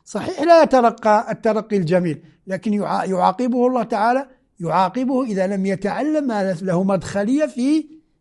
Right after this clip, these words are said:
عقيدته وفي تكامله حتى لا يكون شيطانا. لاحظتم؟ أما إذا لم يدرس وبقي على طهارته وصفائه،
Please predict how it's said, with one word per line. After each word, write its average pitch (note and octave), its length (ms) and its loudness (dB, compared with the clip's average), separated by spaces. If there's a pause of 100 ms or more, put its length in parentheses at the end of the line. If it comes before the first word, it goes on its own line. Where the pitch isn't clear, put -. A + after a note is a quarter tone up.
عقيدته A3+ 920 2 (280)
وفي A3+ 540 -6 (260)
تكامله A3 580 0
حتى A3 300 -4
لا B3 120 0
يكون B3+ 220 -2
شيطانا. A#3+ 520 -2 (1700)
لاحظتم؟ C4+ 460 0 (120)
أما A3 240 2
إذا A3 260 2
لم B3 180 2
يدرس G#3 420 2
وبقي A3 420 0
على G3+ 280 2
طهارته G3+ 640 2
وصفائه، F3 720 -4